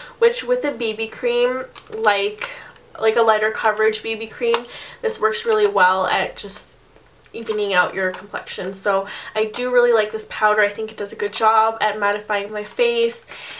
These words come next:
and, um, it lasts a few hours, you know, before you need to blot it, in my opinion. It just depends on kinda what's under it, I guess. Powder is by Lioele, and this is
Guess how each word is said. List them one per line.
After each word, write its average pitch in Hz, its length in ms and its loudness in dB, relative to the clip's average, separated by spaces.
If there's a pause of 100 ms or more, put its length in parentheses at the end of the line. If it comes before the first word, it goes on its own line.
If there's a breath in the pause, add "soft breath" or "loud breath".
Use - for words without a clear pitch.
(120)
and, 226 480 2
um, 208 260 4
it 220 180 -2
lasts 208 520 2 (100)
a 190 420 6
few 208 240 -2
hours, 180 400 2
you 185 60 -2
know, 185 60 -2
before 185 240 -6
you 190 80 -2
need 185 140 -6
to 185 60 -8
blot 160 280 2
it, 101 180 -4
in 202 120 -8
my 170 120 0
opinion. 175 440 -6
It 185 140 -8
just 233 180 -4
depends 214 400 0
on 190 280 -4
kinda 196 280 -2
what's 190 260 2
under 190 280 0
it, - 120 2
I - 80 2
guess. - 420 -2
Powder 262 340 4
is 233 300 2
by 226 180 2
Lioele, 214 580 4
and 214 160 2
this 233 140 -2
is 233 100 -12